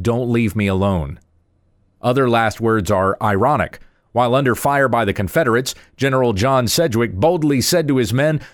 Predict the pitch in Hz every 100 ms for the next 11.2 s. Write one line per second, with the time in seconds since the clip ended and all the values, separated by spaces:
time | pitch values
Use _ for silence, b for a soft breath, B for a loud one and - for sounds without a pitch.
0 | - 202 - 196 160 - 175 180 165 247
1 | 196 - 82 90 113 104 110 117 - 82
2 | - - _ _ _ _ _ _ 135 120
3 | - 139 117 104 98 - 120 110 - 95
4 | 85 156 98 - - - _ _ _ _
5 | _ _ _ _ 131 147 143 123 110 120
6 | 110 139 143 - 127 110 104 135 131 -
7 | 110 113 113 113 - - 135 117 135 151
8 | 165 147 131 110 127 117 123 101 101 135
9 | 117 101 98 85 78 - B B - 107
10 | 117 107 90 104 107 101 90 85 69 -
11 | -